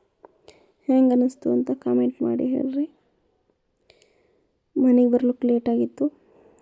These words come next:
ಒಂಬತ್ತು ಆಗಿತ್ತು ಮನೆಗೆ ಬರ್ಲಿಕ್ಕೆ. ಎಲ್ರು ಹೊರಗೆ ಹೋಗ್ಬಾರ್ದು ಸ್ವಲ್ಪ ಟಯರ್ಡ್ ಆಗ್ತದ. ಥಂಡಿ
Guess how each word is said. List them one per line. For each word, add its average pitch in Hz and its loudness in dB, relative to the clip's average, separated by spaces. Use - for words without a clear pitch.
ಒಂಬತ್ತು 240 -2
ಆಗಿತ್ತು 247 -4
ಮನೆಗೆ 240 -2
ಬರ್ಲಿಕ್ಕೆ. 262 -6
ಎಲ್ರು 247 0
ಹೊರಗೆ 240 -2
ಹೋಗ್ಬಾರ್ದು 240 -2
ಸ್ವಲ್ಪ 254 -8
ಟಯರ್ಡ್ 226 0
ಆಗ್ತದ. 233 -4
ಥಂಡಿ 247 2